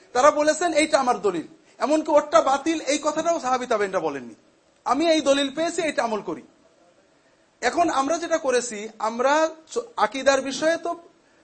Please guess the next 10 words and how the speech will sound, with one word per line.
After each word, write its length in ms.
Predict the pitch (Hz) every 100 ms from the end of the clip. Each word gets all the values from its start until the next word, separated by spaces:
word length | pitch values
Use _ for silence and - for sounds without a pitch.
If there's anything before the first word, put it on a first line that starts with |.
| _ 226
মানুষকে 360 | 269 285 285
খারাপ 300 | - 262 285
বলছি, 280 | 233 269 277
বলছি, 420 | 220 285 254 220 - - _ _ _ _ _
এমনকি 500 | 208 247 302 302 330
আকিদার 460 | - 226 247 240 247
বিষয়ে 400 | 240 247 277 277
কাফের 300 | 233 214 294
বলার 300 | 277 285 277
পাশাপাশি 640 | 220 254 262 277 302 320